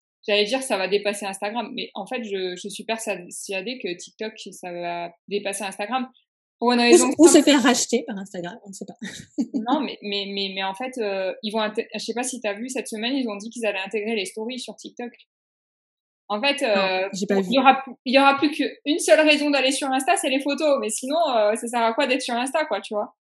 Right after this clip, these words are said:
Speaker 1: Parce que
Speaker 2: Oui,
Speaker 1: sur
Speaker 2: et surtout que
Speaker 1: Facebook
Speaker 2: sur Inst-, un, sur Instagram, il y a beaucoup de comptes aujourd'hui qui préconisent de, d'utiliser au maximum le format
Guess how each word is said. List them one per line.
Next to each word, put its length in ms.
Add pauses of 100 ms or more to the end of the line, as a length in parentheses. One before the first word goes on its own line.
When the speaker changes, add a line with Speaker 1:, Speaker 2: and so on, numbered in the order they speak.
(200)
Speaker 1:
Parce 220
que 60
Speaker 2:
Oui, 120
Speaker 1:
sur 60
Speaker 2:
et 40
surtout 360
que 60
Speaker 1:
Facebook 60
Speaker 2:
sur 120
Inst-, 440
un, 100
sur 200
Instagram, 540
il 60
y 40
a 60
beaucoup 200
de 140
comptes 200
aujourd'hui 280
qui 120
préconisent 560 (340)
de, 260
d'utiliser 560
au 100
maximum 800
le 220
format 500